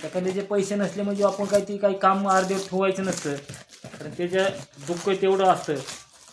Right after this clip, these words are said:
त्या दुःखातून त्या सुखात आणण्यासाठी भरपूर प्रयत्न करून त्या माणसाला कुठंतरी चांगलं हो ह्या भावनेनं, नुसतं फोनवर जरी आपण एखाद्याला उपाय काही सांगितले तरी त्याचा रिझल्ट येतो त्याला. आणि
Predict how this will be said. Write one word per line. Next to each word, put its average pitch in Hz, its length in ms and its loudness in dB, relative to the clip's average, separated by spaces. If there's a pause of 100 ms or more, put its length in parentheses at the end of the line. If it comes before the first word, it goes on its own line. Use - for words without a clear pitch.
(240)
त्या 170 120 -2
दुःखातून 185 500 -2
त्या 185 160 0
सुखात 185 400 0
आणण्यासाठी 175 760 0 (560)
भरपूर 160 360 -4
प्रयत्न 185 420 -2
करून 185 280 -2
त्या 180 120 0
माणसाला 170 540 0 (480)
कुठंतरी 190 320 -2
चांगलं 185 340 0
हो 170 240 2
ह्या 156 180 0
भावनेनं, 170 420 -2 (920)
नुसतं 156 220 -6
फोनवर 185 420 -2
जरी 196 140 -2
आपण 196 240 -2
एखाद्याला 196 420 -2 (280)
उपाय 185 320 0
काही 190 180 0
सांगितले 180 680 -2 (560)
तरी 190 160 -4
त्याचा 196 280 2
रिझल्ट 190 320 2
येतो 185 200 0
त्याला. 156 180 6
आणि 165 240 -4